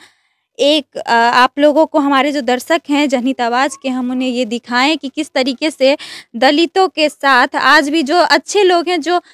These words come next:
जो बड़े ओहदे पे लोग हैं, जो जाति में भी ऊपर हैं, उनके साथ, अ, वो अच्छे जगह पे रहते हैं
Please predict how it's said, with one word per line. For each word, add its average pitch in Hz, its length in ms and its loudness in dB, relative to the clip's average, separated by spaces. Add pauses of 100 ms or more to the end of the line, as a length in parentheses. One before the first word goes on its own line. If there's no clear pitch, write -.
(380)
जो 302 260 0
बड़े 330 340 2
ओहदे 302 380 2
पे 339 160 -4
लोग 311 260 2
हैं, 311 240 0
जो 285 440 0
जाति 302 440 2
में 339 180 0
भी 320 120 0
ऊपर 277 280 -2
हैं, 262 220 -4 (380)
उनके 359 440 0
साथ, 330 400 0 (140)
अ, 277 380 2 (280)
वो 247 140 0
अच्छे 370 360 4
जगह 311 260 4
पे 277 180 -2
रहते 226 300 -6
हैं 202 200 -12